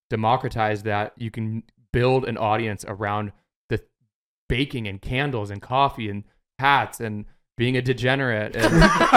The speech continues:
know, you can, you can do it around whatever, whoever you truly are.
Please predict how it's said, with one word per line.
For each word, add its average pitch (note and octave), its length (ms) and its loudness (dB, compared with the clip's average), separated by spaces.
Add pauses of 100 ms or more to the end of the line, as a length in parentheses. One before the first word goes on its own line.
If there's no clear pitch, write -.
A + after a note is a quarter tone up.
(100)
know, - 580 6 (360)
you D4 440 0
can, A#3 1040 0
you D#3 100 4
can D#3+ 200 2
do E3 220 6
it F3+ 60 6
around C#3+ 340 6
whatever, D3+ 680 6
whoever D#3+ 680 6
you D#3+ 180 6
truly D3+ 380 4
are. A#2 400 2